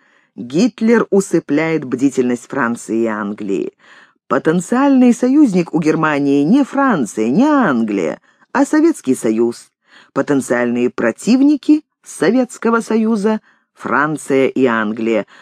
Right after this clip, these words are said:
Франция за влияние в Европе, Англия за влияние в ее азиатских и африканских колониях. Своей позицией Тухачевский толкает Германию в объятия Франции и Англии,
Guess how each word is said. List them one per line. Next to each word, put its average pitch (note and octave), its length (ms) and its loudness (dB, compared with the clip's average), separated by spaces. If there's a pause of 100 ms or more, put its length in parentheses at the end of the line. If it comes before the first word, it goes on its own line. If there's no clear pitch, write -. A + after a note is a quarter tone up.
(120)
Франция D#3+ 540 0
за B2+ 140 0
влияние B2 500 2
в A#2 60 -4
Европе, B3+ 580 2 (280)
Англия A#3+ 640 2 (180)
за E3 180 -2
влияние E3 600 0
в - 20 -2
ее C3+ 400 0
азиатских C3+ 840 -2 (300)
и D3 80 4
африканских A2+ 720 -4
колониях. D#2 680 -8 (1120)
Своей - 720 0
позицией B3+ 840 0
Тухачевский - 840 -4
толкает C#3+ 600 -2
Германию C3 760 0
в B2 60 -4
объятия B3 680 0
Франции C4+ 680 2
и - 20 4
Англии, A#2 720 0